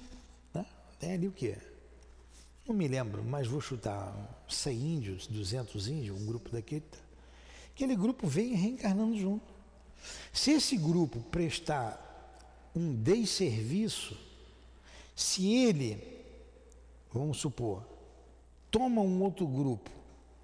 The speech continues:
mata, escraviza quem sobreviveu, esse grupo adquiriu um karma coletivo, um, um, um problema coletivo.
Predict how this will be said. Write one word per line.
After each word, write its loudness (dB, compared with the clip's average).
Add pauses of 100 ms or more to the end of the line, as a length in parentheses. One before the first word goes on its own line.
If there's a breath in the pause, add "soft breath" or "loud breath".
(840)
mata, 0 (600)
escraviza 0
quem 0
sobreviveu, 0 (560 loud breath)
esse 6
grupo 2
adquiriu 4
um -2
karma 0
coletivo, 2 (1120 loud breath)
um, 0 (100)
um, 0
um -2
problema 2
coletivo. 0